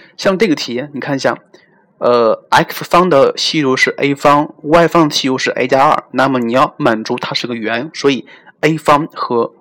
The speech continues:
A 加二必须相等才可以。然后你解完之后是两个值，但是两个值不一定都需要，都符合题意，因为可能有一个值使得它不，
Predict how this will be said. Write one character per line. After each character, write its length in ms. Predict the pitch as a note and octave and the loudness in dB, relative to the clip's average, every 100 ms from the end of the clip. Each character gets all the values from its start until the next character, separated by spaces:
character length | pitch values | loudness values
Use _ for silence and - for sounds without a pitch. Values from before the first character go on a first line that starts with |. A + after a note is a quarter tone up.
| _ | _
A 160 | D3 C#3+ | 0 2
加 160 | C#3 | 2
二 300 | C3+ D3+ C#3+ - _ _ | 4 4 4 0 _ _
必 140 | C3+ | -6
须 100 | B2 | -6
相 240 | B2+ C#3+ D#3 | -4 -2 0
等 160 | - | -2
才 160 | - A2+ | 0 -4
可 160 | - | -2
以。 220 | A#2+ - _ - - - _ - | -6 -6 _ -20 -20 -20 _ 0
然 120 | D3 | 2
后 80 | G#3 | 4
你 80 | G3+ | 4
解 140 | D3+ | 4
完 160 | C#3 E3+ | 4 4
之 80 | F3+ | 2
后 40 | |
是 140 | E3+ | 4
两 180 | D#3+ G#2+ | 2 0
个 80 | A2+ | -2
值， 340 | A2+ A2+ A2+ - _ | -4 -4 -4 -8 _
但 200 | E3+ D3 | 0 0
是 180 | D3+ - | -2 -2
两 220 | C#3 B2 | -2 -2
个 80 | C3 | -2
值 140 | - | -8
不 180 | C#3 E3 | -4 0
一 80 | E3+ | 2
定 180 | D#3+ C#3 | 2 2
都 200 | D3+ D#3 | 0 -2
需 180 | - | 0
要， 300 | D#3+ A#2+ - - | 4 4 2 -2
都 360 | - D#3+ D3+ - _ - | 2 2 2 -4 _ -18
符 240 | - - | -12 -2
合 100 | B2 | 0
题 240 | D3 - B2+ | 0 -2 -6
意， 180 | D3+ - _ - - _ | -6 -10 _ -20 -20 _
因 120 | C#3+ E3 | 2 4
为 300 | D3+ D#3+ - | 4 2 -2
可 220 | - B2+ | -4 0
能 120 | C#3+ | 0
有 180 | E3 G#2+ | 2 0
一 80 | A2+ | 0
个 100 | D3+ | -2
值 320 | - A#2 - | -2 -6 -8
使 240 | - A2 | -4 -4
得 160 | - B2+ | 0 -2
它 260 | - C3+ B2+ | 2 0 0
不， 300 | - - | -4 -14